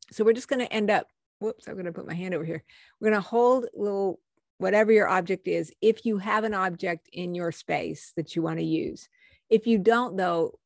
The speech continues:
we're gonna use your imagination just to bring this awareness into your mind.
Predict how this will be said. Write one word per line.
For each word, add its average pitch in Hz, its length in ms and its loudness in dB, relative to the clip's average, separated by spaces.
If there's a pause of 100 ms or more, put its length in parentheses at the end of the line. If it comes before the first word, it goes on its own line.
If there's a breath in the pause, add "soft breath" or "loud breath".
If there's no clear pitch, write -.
(180)
we're 190 240 2
gonna 202 160 0
use 196 260 -2
your 196 100 0
imagination 175 760 -6
just 165 320 -6
to 156 320 -4 (480 soft breath)
bring 190 480 2
this 170 420 0
awareness 165 680 -2
into 156 280 -10
your 151 100 -6
mind. - 440 -10